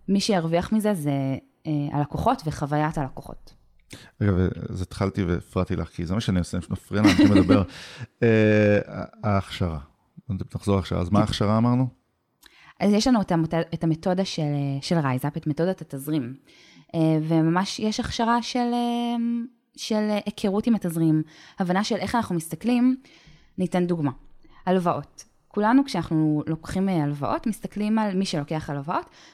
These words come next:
Speaker 1: מסתכל על, אה, על הריביות. פריים פלוס, אה, איקס, פריים מינוס, אה, חצי. אה, יש לי תנאים ממש ממש טובים ב-, בבנק איקס, אולי כדאי לקחת את ההלוואה מחברת אשראי ששלחה לי בדיוק אס אם אס,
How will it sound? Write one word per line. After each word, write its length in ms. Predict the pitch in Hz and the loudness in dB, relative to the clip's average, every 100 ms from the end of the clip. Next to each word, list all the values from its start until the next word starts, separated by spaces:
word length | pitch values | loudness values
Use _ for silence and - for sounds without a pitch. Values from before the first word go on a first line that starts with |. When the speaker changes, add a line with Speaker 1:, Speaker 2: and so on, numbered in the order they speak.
| - | -8
Speaker 1:
מסתכל 320 | 220 - 220 | -8 -6 -4
על, 280 | 240 254 254 | 0 2 2
אה, 320 | 240 240 226 | 0 0 0
על 60 | 220 | 0
הריביות. 640 | 214 202 214 208 - - _ _ _ _ _ _ | 0 0 0 0 -4 -20 _ _ _ _ _ _
פריים 300 | 220 220 220 226 | 2 4 4 4
פלוס, 420 | 220 220 - 220 | 4 4 0 2
אה, 200 | 202 196 - | 2 2 -2
איקס, 480 | 170 - - - - | -6 -6 -14 -14 -10
פריים 280 | 196 202 208 | -2 0 0
מינוס, 420 | 202 208 202 - | -4 -6 -8 -8
אה, 120 | 190 185 | -6 -6
חצי. 480 | - 185 - 143 143 _ _ - _ 175 | -6 -8 -8 -10 -10 _ _ -20 _ -4
אה, 60 | 175 175 175 170 156 - | -2 0 0 -2 -4 -4
יש 160 | 214 | -2
לי 80 | 240 | 0
תנאים 260 | 233 196 214 | 0 0 0
ממש 260 | 196 196 | -2 -2
ממש 200 | 214 180 | -2 -2
טובים 460 | - 185 196 196 190 | -4 -4 -2 -2 0
ב-, 60 | 190 185 180 175 180 _ _ _ _ 170 | 2 2 0 0 -2 _ _ _ _ -6
בבנק 920 | 165 165 160 156 160 175 185 175 - | -2 0 2 0 -4 -2 0 0 -2
איקס, 400 | 302 294 - - - 190 | -4 -2 -14 -16 -18 -2
אולי 180 | 196 220 | 0 0
כדאי 280 | 202 196 185 | 0 0 0
לקחת 260 | 190 208 | -2 -4
את 120 | 196 | -2
ההלוואה 420 | 170 160 160 170 185 | 0 0 0 0 0
מחברת 460 | 185 175 170 180 | -2 -6 -6 -6
אשראי 480 | 165 - 202 254 277 | -8 -4 0 2 2
ששלחה 440 | 240 - 175 185 | 0 -8 -4 -2
לי 80 | 185 | -2
בדיוק 380 | 180 175 175 175 | -4 -4 -6 -6
אס 140 | 160 | -6
אם 100 | 170 | 0
אס, 180 | 311 - | -2 -2